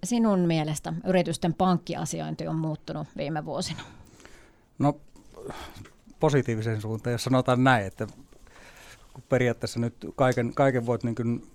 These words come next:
Speaker 2: sähköisesti hoitaa, niin säästäähän se niin kuin omaa aikaa ja pystyt niin kuin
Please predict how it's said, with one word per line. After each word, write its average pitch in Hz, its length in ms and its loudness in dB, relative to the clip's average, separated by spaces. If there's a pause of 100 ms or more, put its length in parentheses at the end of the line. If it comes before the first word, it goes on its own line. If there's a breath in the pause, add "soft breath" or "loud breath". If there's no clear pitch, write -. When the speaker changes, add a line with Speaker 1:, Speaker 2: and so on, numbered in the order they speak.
(140)
Speaker 2:
sähköisesti - 580 -4
hoitaa, 110 520 -2 (340 loud breath)
niin 107 140 -10 (100)
säästäähän 110 520 -2
se 113 100 -6
niin 110 120 -2
kuin 107 140 -6
omaa 110 440 -2
aikaa 104 320 -6
ja 104 100 -6
pystyt - 400 -10
niin 101 100 -4
kuin 101 200 -6